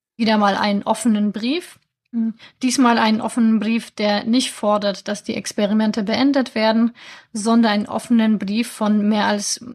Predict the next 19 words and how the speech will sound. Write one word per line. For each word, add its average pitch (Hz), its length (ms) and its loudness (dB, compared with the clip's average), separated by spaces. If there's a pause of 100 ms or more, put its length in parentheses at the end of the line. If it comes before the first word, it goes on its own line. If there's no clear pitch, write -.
hundertfünfzig 240 1120 -2 (680)
Technologieführer-, 226 2250 0 (300)
Führenden, 240 840 2 (400)
darunter 226 640 2
eben 208 600 -4
auch 214 160 -6
top 262 260 -4
große 233 460 -4
Unternehmen 226 540 2
wie 208 100 0
Siemens 214 400 0
und 202 200 -4
Airbus 240 600 0
oder 196 160 -2
Startups 220 840 0
und 208 260 -4
Investoren, 226 680 0
V 214 60 -2
Cs. 294 540 -6